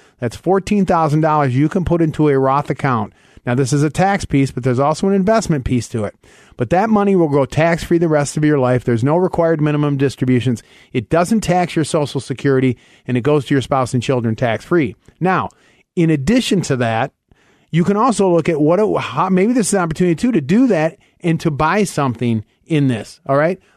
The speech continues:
I'll give you a couple quick examples. What about Apple or Amazon? You could buy X L V. That's the ticker. I think that's the t-, t-, ticker for a technology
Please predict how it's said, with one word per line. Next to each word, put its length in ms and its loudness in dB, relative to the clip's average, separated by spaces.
I'll 120 0
give 140 2
you 40 4
a 40 -4
couple 200 0
quick 160 0
examples. 400 0
What 120 0
about 220 -2
Apple 320 -2
or 160 -4
Amazon? 540 -2
You 80 -2
could 140 0
buy 160 0
X 260 -4
L 140 2
V. 180 2
That's 240 0
the 100 -6
ticker. 280 -2
I 60 0
think 160 -2
that's 240 -2
the 100 -2
t-, 200 -16
t-, 320 -2
ticker 240 -4
for 200 -2
a 40 -2
technology 800 -4